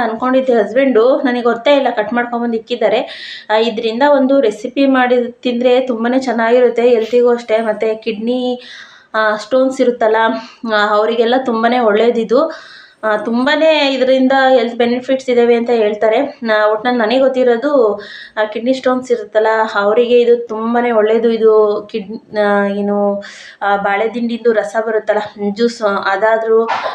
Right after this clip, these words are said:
ಆ, ನೆಕ್ಸ್ಟ್ ಈ ಹೂವು, ಇದೆಲ್ಲ ಕಿಡ್ನಿ ಸ್ಟೋನ್ಸ್ ಇರುತ್ತಲ್ಲ, ಅವ್ರಿಗೆ ತುಂಬ ಒಳ್ಳೇದು ಅಂತ ಹೇಳ್ತಾರೆ. ಆ, ಇದ್ರಿಂದ ಕೆಲವ್ರು ಹೇಳ್ತಾರೆ ಇದನ್ನ ತಿಂದ್ರೆ ಕಹಿ ಬರುತ್ತೆ, ಅಂದ್ರೆ ಇದನ್ನ,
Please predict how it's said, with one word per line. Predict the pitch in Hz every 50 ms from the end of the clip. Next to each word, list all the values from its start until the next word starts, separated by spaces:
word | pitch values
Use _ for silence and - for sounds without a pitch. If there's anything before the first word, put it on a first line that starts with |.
| - -
ಆ, | 214 220
ನೆಕ್ಸ್ಟ್ | 214 208 208 - - -
ಈ | 240 233
ಹೂವು, | 233 226 220 214 220 226 220 226 226 214
ಇದೆಲ್ಲ | 214 208 196 196 208 226 233 226
ಕಿಡ್ನಿ | 233 202 214 233 240 247 247 247 247 240 240 240 240 - -
ಸ್ಟೋನ್ಸ್ | - - - 240 233 240 240 -
ಇರುತ್ತಲ್ಲ, | 233 226 226 208 208 233 233
ಅವ್ರಿಗೆ | 226 214 220 233 233
ತುಂಬ | 233 220 208 208
ಒಳ್ಳೇದು | 220 226 214 185 196 202 202 214
ಅಂತ | 208 208 214
ಹೇಳ್ತಾರೆ. | 208 190 180 190 185 202 196 220 285 339 - - - - - - - - - -
ಆ, | 226 226 226
ಇದ್ರಿಂದ | 226 240 240 202 208 247 254 269 302 311 277 240 254 294 330 311 254 226 214 202 202 202 - -
ಕೆಲವ್ರು | 277 262 269 302 311 294
ಹೇಳ್ತಾರೆ | 247 254 269 269 277 285 277 277 262
ಇದನ್ನ | 254 240 254 254 262 262 262
ತಿಂದ್ರೆ | - 254 254 254 277 277 269
ಕಹಿ | 269 269 247 247 233 254 262
ಬರುತ್ತೆ, | 247 254 240 240 233 233 240 233 240
ಅಂದ್ರೆ | 220 214 214 208 214 226 240
ಇದನ್ನ, | 220 220 214 220